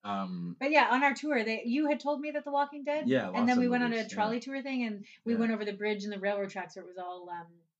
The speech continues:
Speaker 2: Walking Dead.
Speaker 1: filmed. Yeah.
Speaker 2: And they're like, "This is The Walking Dead." What's their
Speaker 1: Yeah.
Speaker 2: accent in Atlanta? Don't they have an accent?
Speaker 1: I
Speaker 2: Or
Speaker 1: don't
Speaker 2: am I
Speaker 1: know. What do you
Speaker 2: thinking
Speaker 1: mean,
Speaker 2: just
Speaker 1: what
Speaker 2: Geor-,
Speaker 1: is
Speaker 2: am I
Speaker 1: it?
Speaker 2: thinking
Speaker 1: Uh,
Speaker 2: Georgia? Like, Georgia, the state, has an accent. Maybe not Atlanta. It's like very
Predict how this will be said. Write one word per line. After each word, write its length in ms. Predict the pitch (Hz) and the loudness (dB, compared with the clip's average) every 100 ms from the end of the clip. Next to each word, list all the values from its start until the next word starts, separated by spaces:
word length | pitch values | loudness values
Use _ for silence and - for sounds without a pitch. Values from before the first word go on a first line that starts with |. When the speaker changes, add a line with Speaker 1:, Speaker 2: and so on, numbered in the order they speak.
| _ | _
Speaker 2:
Walking 220 | 175 - 175 | -20 -20 -12
Dead. 60 | 196 | -10
Speaker 1:
filmed. 180 | 175 _ _ _ | -10 _ _ _
Yeah. 120 | - 92 | -18 -16
Speaker 2:
And 100 | 90 | -14
they're 80 | 90 | -14
like, 200 | 85 85 _ | -16 -20 _
"This 220 | 92 - | -18 -14
is 160 | 113 110 | -14 -12
The 80 | |
Walking 460 | 131 151 160 170 175 | -14 -12 -14 -16 -20
Dead." 80 | - 113 | -20 -4
What's 180 | 185 | -2
their 100 | 277 | 0
Speaker 1:
Yeah. 140 | 226 101 | 0 -2
Speaker 2:
accent 300 | 113 - 85 | -6 -8 -16
in 60 | - | -20
Atlanta? 480 | _ _ _ 80 _ _ | _ _ _ -20 _ _
Don't 100 | 110 | -20
they 100 | 143 - | -20 -20
have 120 | 95 | -20
an 80 | 90 85 | -20 -20
accent? 320 | 87 - 131 127 _ _ _ _ _ _ _ _ _ _ _ _ _ | _ -18 -18 -18 _ _ _ _ _ _ _ _ _ _ _ _ _
Speaker 1:
I 60 | |
Speaker 2:
Or 20 | 107 | -6
Speaker 1:
don't 20 | |
Speaker 2:
am 60 | |
I 40 | 131 | -6
Speaker 1:
know. 20 | |
What 60 | 135 | -2
do 60 | |
you 40 | 262 | -2
Speaker 2:
thinking 80 | 269 | 0
Speaker 1:
mean, 60 | |
Speaker 2:
just 120 | 214 180 | -2 -2
Speaker 1:
what 100 | 190 | -2
Speaker 2:
Geor-, 140 | 196 | 0
Speaker 1:
is 60 | 107 | 0
Speaker 2:
am 60 | 139 | 0
I 60 | |
Speaker 1:
it? 60 | 156 | 0
Speaker 2:
thinking 220 | 160 135 | -2 -2
Speaker 1:
Uh, 40 | |
Speaker 2:
Georgia? 520 | 101 98 101 85 80 78 _ _ _ _ - | -4 -6 -6 -8 -14 -16 _ _ _ _ -10
Like, 140 | 104 | -8
Georgia, 380 | 117 127 131 131 | -2 0 0 0
the 100 | 113 | -2
state, 380 | - 107 92 85 | -6 -6 -6 -8
has 240 | - 82 | -14 -14
an 160 | 82 78 78 | -16 -20 -20
accent. 300 | _ - 85 | _ -20 -20
Maybe 200 | 104 104 | -20 -18
not 240 | 98 82 _ | -16 -16 _
Atlanta. 320 | 80 78 _ _ | _ _ _ _
It's 120 | - | -20
like 80 | 85 | -20
very 120 | _ | _